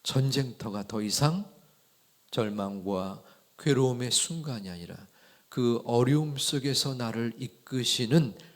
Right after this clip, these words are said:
하나님의 승리의 터전이 될 줄 믿습니다. 오늘 하루도 하나님 앞에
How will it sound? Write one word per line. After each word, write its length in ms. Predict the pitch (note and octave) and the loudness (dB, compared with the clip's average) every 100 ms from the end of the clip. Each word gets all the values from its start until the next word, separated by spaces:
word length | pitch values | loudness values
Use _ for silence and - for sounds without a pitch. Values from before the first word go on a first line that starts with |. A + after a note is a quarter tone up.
| _ _ | _ _
하나님의 800 | _ B2+ A2+ G2 F#2+ G#2 B2 F3+ - - _ - | _ -6 -4 -6 -6 -6 -4 -4 -8 -20 _ -6
승리의 1000 | - - - - D3+ C#3 B2+ A#2+ A#2 A#2+ - _ _ | 0 2 2 0 -4 -4 -4 -2 -2 -6 -16 _ _
터전이 680 | - B2+ A2+ G#2 G#2 G#2 G2+ - _ - | -6 -4 -2 -4 -4 -6 -8 -18 _ -10
될 240 | A#2+ F#2 F2+ | -6 -6 -8
줄 440 | - F#2 F2+ F#2 _ - | -8 -6 -6 -10 _ -12
믿습니다. 680 | G2 - - F2+ F#2 - - - - - - - - - _ | -2 0 0 -2 -12 -14 -16 -20 -20 -20 -20 -20 -20 -20 _
오늘 240 | - F#2+ F#2 | -8 -6 -6
하루도 640 | A#2 A2+ G2+ G#2+ D#3+ F#3+ _ _ _ _ _ | -6 -6 -8 -6 -8 -10 _ _ _ _ _
하나님 320 | - A2+ G2+ G2 | -8 -6 -4 -4
앞에 720 | F#2 - A2+ G2+ G2 G2 G2+ | -6 -10 -8 -8 -10 -14 -18